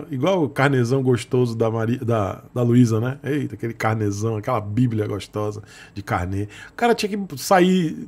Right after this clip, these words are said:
todo dia assim, balançando o carnezão, assim, dizendo, "Ó, ascendência social." E ter um veículo, né? Ter veículo. Ter uma moto legal, dependendo da, da situação financeira do caboclo, isso aí é uma ascensão social. Então, você comprar hoje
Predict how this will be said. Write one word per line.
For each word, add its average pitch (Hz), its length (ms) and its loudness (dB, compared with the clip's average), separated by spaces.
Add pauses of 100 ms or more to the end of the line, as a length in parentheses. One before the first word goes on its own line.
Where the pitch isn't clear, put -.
todo 196 240 4
dia 143 280 4
assim, 143 420 -2 (120)
balançando 139 560 2
o - 20 -8
carnezão, 127 580 6
assim, 123 160 -2
dizendo, 117 220 0
"Ó, 113 120 2 (500)
ascendência 143 680 6
social." 107 600 -2 (680)
E 226 160 8
ter 226 180 12
um 233 80 6
veículo, 214 560 6
né? 151 180 2 (100)
Ter 165 100 0
veículo. 151 680 4
Ter 117 100 -2
uma 113 280 0
moto 120 400 2
legal, 104 680 2
dependendo 117 480 -2
da, 101 320 0
da 101 200 -4
situação 117 380 -2
financeira 110 460 -2
do 104 80 -4
caboclo, 117 500 -2
isso 143 160 -4
aí 156 100 2
é - 20 -2
uma 208 100 -2
ascensão 208 380 -4
social. 170 520 0 (400)
Então, 175 220 0
você - 140 -2
comprar 185 500 2
hoje 127 380 8